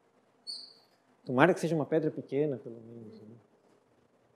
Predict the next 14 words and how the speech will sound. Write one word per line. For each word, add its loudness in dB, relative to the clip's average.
Então, 4
são 2
reflexões 2
importantes 4
para -4
que -6
nós 0
nos 0
apropriemos 6
daquilo 4
que 2
de 4
fato 4
somos 4